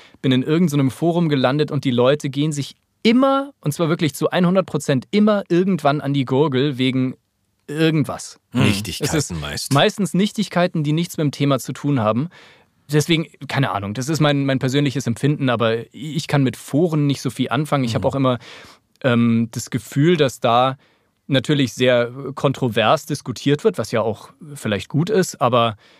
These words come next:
Speaker 1: ja. Also wenn man dann theoretisch persönlich das Thema ist in so einem Forum,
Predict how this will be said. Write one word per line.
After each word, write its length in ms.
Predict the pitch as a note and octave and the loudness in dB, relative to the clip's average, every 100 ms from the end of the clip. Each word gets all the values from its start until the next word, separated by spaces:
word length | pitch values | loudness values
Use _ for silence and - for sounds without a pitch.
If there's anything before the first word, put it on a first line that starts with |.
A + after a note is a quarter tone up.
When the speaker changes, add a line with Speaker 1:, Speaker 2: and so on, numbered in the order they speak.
| _ | _
Speaker 1:
ja. 280 | - D3 - - _ _ _ _ _ _ _ | -10 -8 -8 -12 _ _ _ _ _ _ _
Also 200 | C3 B2+ | -2 2
wenn 100 | C3+ | 2
man 140 | D3+ C#3 | 2 2
dann 400 | C#3 C3+ B2+ D3+ | 0 -2 -6 -6
theoretisch 480 | D#3+ C3+ D3 C3+ | -2 0 0 -2
persönlich 760 | - C3+ A2 B2+ D#3+ E3+ D3+ - | -2 -4 -2 0 2 0 -2 -6
das 520 | B2+ - D#3 D3 B2 - | -18 -20 -8 -6 -6 -2
Thema 360 | D3+ G#3 G3+ | 0 4 2
ist 200 | D#3+ E3 | 2 -2
in 120 | F3 C#3+ | -2 0
so 80 | |
einem 160 | D#3 C#3+ | 2 0
Forum, 480 | - E3 D3+ D3+ | 2 0 2 2